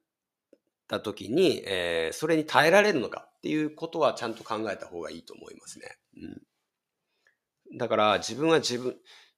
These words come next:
自分で大丈夫なんだみたいな。<clears throat> 僕も思ってたんです。僕も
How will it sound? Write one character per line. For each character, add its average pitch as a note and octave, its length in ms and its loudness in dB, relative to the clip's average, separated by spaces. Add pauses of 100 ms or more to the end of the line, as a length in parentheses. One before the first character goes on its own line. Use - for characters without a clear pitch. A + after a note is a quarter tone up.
(100)
自 A#2+ 120 -4
分 C#3 500 2
で B2+ 100 4
大 B2+ 200 4
丈 C3+ 100 4
夫 - 40 -6
な E2+ 120 -4
ん D2 80 -14
だ D2 100 -16
み D2+ 100 -18
た - 140 -12
い - 40 -16
な。 - 140 -16 (420)
<clears throat> - 580 -12
僕 E3 280 -6
も G#3+ 240 2
思 F3+ 140 2
っ F#3 140 -4
て - 100 -4
た - 120 -6
ん - 60 -14
で - 60 -20
す。 - 100 -20
僕 - 240 -6
も G3 360 2